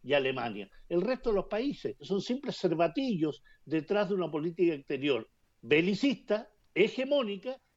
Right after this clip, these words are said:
y que además quiere seguir sumando países, porque no lo ha logrado, a una política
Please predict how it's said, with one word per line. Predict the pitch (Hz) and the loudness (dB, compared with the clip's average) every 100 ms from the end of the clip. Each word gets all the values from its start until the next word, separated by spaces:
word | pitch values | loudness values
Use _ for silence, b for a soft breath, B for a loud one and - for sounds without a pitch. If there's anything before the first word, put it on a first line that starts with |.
| 151 | -14
y | 139 | -6
que | 160 | -4
además | 151 165 208 | -2 -4 -8
quiere | - 196 165 | -4 -4 -4
seguir | 170 151 214 | -6 -8 -10
sumando | - 196 185 185 180 | -8 -6 -6 -4 -4
países, | 160 185 196 - 147 | 0 0 -2 -8 -12
porque | - 117 - | -12 -14 -12
no | 107 165 | -4 0
lo | 233 | 2
ha | |
logrado, | 233 226 208 180 196 - _ _ | 2 2 4 2 0 -10 _ _
a | - | -6
una | 131 156 165 | -4 -2 -4
política | 143 139 147 151 147 165 | -4 -4 -6 -8 -4 -4